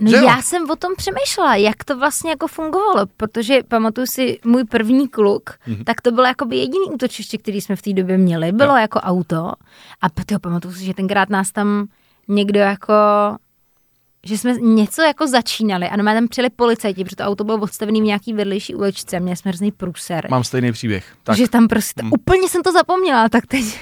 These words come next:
Speaker 2: Jakoby,
Speaker 1: Ježiš,
Speaker 2: když jsi
Speaker 1: tak
Speaker 2: na
Speaker 1: to je
Speaker 2: zadní se-,
Speaker 1: strašný.
Speaker 2: když jsi na zadních sedačkách, eh, jsi prostě v nějaký akci a najednou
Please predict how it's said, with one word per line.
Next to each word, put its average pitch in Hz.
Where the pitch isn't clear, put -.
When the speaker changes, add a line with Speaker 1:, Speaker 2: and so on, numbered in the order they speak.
Speaker 2:
Jakoby, 160
Speaker 1:
Ježiš, 226
Speaker 2:
když 220
jsi 202
Speaker 1:
tak 180
Speaker 2:
na 170
Speaker 1:
to 165
je 196
Speaker 2:
zadní 185
se-, 175
Speaker 1:
strašný. 135
Speaker 2:
když 180
jsi 175
na 156
zadních 165
sedačkách, 143
eh, 131
jsi 143
prostě 139
v 135
nějaký 131
akci -
a 131
najednou 131